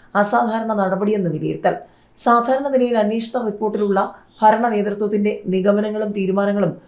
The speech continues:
കോടതിയെ അറിയിക്കാറില്ല. അന്വേഷണത്തിന് ഉത്തരവിട്ടതും പരിഗണനാ വിഷയങ്ങൾ തീരുമാനിച്ചതും സർക്കാരാണെന്നതിനാൽ റിപ്പോർട്ട് ആഭ്യന്തര വകുപ്പിന് വിജിലൻസ് കൈമാറുന്ന രീതിയുണ്ട്.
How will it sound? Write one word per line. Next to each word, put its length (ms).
കോടതിയെ 340
അറിയിക്കാറില്ല. 560
അന്വേഷണത്തിന് 680
ഉത്തരവിട്ടതും 580
പരിഗണനാ 480
വിഷയങ്ങൾ 300
തീരുമാനിച്ചതും 720
സർക്കാരാണെന്നതിനാൽ 960
റിപ്പോർട്ട് 500
ആഭ്യന്തര 340
വകുപ്പിന് 500
വിജിലൻസ് 420
കൈമാറുന്ന 420
രീതിയുണ്ട്. 560